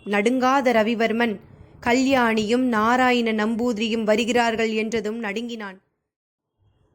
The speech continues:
சேர நாடே தனக்கு எதிராக திரும்பிவிட்டதோ என்ற பயங்கர துயரில் ஆழ்ந்தான்.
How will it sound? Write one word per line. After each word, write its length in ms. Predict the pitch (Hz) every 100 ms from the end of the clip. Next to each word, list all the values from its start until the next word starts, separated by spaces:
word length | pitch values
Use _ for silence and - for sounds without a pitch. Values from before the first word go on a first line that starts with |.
| _
சேர 520 | - - 277 285 294 294
நாடே 520 | 254 247 247 262 269
தனக்கு 520 | 247 233 233 262 240
எதிராக 540 | 233 247 277 262 254 254
திரும்பிவிட்டதோ 840 | 262 262 254 226 233 240 240 247 220
என்ற 440 | 226 226 240 220
பயங்கர 520 | 208 214 254 262 247
துயரில் 520 | 240 233 214 233 240
ஆழ்ந்தான். 540 | 220 202 214 208 202